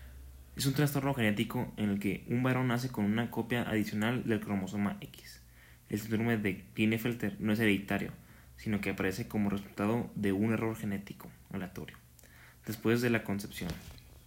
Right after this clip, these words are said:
Los hombres que nacen con el síndrome de Klinefelter pueden tener niveles bajos de est-, de testosterona, masa muscular reducida y poco vello facial y corporal.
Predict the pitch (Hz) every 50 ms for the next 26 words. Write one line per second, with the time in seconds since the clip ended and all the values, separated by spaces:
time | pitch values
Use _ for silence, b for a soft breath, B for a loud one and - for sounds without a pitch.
0 | B B B B B B B - - 113 104 120 127 135 147 147 143 - 113 95
1 | 95 - 123 123 120 - - 104 98 95 - 101 104 113 120 120 117 110 101 90
2 | 85 - - 107 107 117 113 - 123 113 110 - 117 - - - B B B B
3 | B B B B B B - - 117 113 113 110 107 107 104 107 113 110 110 110
4 | 113 110 110 113 110 110 - 113 110 - 110 - - - - - - - - -
5 | 110 - - 104 98 - - 95 - - 98 95 92 90 - - B B B B
6 | B B B B - 110 107 113 117 113 110 107 - 104 98 98 101 113 104 98
7 | 101 - 113 120 131 135 135 135 B B B B B - - 110 101 110 101 -
8 | - 104 107 107 107 107 - 104 101 - - 92 92 - - - - - - -
9 | - - - - - - -